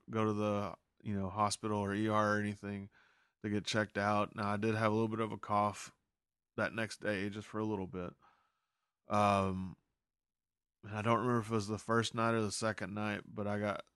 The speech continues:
I, like, woke up, like, super freaked out 'cause I thought I saw smoke in the apar-, in the hotel room. Um,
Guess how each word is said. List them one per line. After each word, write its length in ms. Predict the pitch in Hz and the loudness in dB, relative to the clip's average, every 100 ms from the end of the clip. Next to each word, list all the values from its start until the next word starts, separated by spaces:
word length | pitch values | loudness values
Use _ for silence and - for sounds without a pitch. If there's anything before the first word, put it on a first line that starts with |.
| _ - | _ -6
I, 200 | 101 107 | -2 0
like, 180 | 107 92 - _ _ - | -2 -4 -12 _ _ -4
woke 360 | 131 120 117 | 4 4 6
up, 220 | 123 123 - | 2 2 0
like, 160 | 113 | -4
super 340 | - 127 113 113 | -2 -2 0 -2
freaked 400 | - 123 113 - | 0 0 2 2
out 260 | 117 117 | 4 2
'cause 120 | - 120 | 0 -6
I 80 | 107 | -2
thought 220 | 98 104 | 0 2
I 100 | 107 | 0
saw 240 | - 87 | 0 -2
smoke 440 | 107 - 117 104 101 | -4 -4 -4 -4 -6
in 100 | 110 | -4
the 160 | 107 | -4
apar-, 220 | 101 113 - | -4 -4 -2
in 160 | 113 | -4
the 220 | 110 101 104 | -4 -4 -2
hotel 400 | 110 107 113 113 | -4 -2 0 0
room. 340 | 107 107 107 _ _ _ _ _ _ _ _ _ _ _ - | 0 -2 -6 _ _ _ _ _ _ _ _ _ _ _ 0
Um, 640 | 110 107 104 101 98 98 | 2 4 2 0 -4 -8